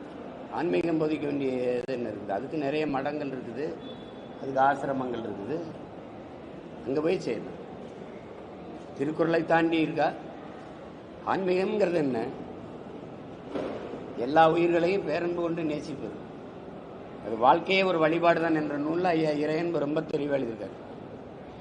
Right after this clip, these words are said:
"அன்பு தான் அதன் வாசல், கருணை தான் அது வரவேற்பறை." இது ரொம்ப தெளிவா எழுதியிருக்காரு. "முக்தி தான் அதன் முற்றம்னு" எழுதியிருக்காரு. அது அதான்டா ஆன்மீகம்னா. ஆன்மீகம்னா எல்லா உயிர்களையும் நீ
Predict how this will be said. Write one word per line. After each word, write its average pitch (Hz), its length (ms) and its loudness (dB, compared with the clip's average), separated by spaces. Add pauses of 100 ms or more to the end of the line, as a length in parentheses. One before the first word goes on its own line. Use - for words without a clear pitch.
(1160)
"அன்பு 139 260 -2
தான் 160 140 6
அதன் 139 260 2
வாசல், 135 400 2 (680)
கருணை 139 320 2
தான் 147 180 2
அது 135 120 2
வரவேற்பறை." 131 800 2 (400)
இது 135 100 0
ரொம்ப 156 300 0
தெளிவா 156 320 -2
எழுதியிருக்காரு. 127 300 -2
"முக்தி 131 260 -4
தான் 147 180 4
அதன் 131 260 0
முற்றம்னு" 151 380 -2
எழுதியிருக்காரு. 147 520 2
அது - 380 -4 (440)
அதான்டா 135 240 4
ஆன்மீகம்னா. 156 720 4
ஆன்மீகம்னா 165 460 4
எல்லா 165 320 8
உயிர்களையும் 165 540 2 (1160)
நீ 131 520 2